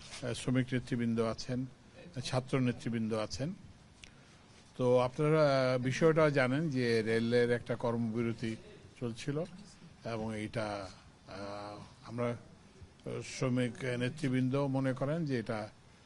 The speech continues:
আহ, চললে মানুষের অসুবিধা হয়, আমরাও মনে করি অসুবিধা হয়। আজকে আমি সকালবেলা কমলপুর স্টেশনে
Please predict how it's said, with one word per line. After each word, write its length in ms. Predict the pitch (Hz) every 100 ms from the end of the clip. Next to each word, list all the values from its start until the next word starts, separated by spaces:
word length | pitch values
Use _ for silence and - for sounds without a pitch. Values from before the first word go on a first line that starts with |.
| - -
আহ, 60 | 113 113 110 151 147
চললে 380 | 127 123 127
মানুষের 480 | 113 117 113 - 123 110 131
অসুবিধা 560 | 107 - 139 135 135
হয়, 200 | 131 151 - - - - -
আমরাও 320 | 113 127 147
মনে 240 | 147 139 135
করি 180 | 135
অসুবিধা 460 | 131 123 139 135 131
হয়। 260 | 147 185 151 - - -
আজকে 320 | 117 117 - 127
আমি 180 | 131
সকালবেলা 600 | 127 117 127 123 123 120 - - - -
কমলপুর 440 | 120 120 117 131
স্টেশনে 560 | 123 - 131 151 135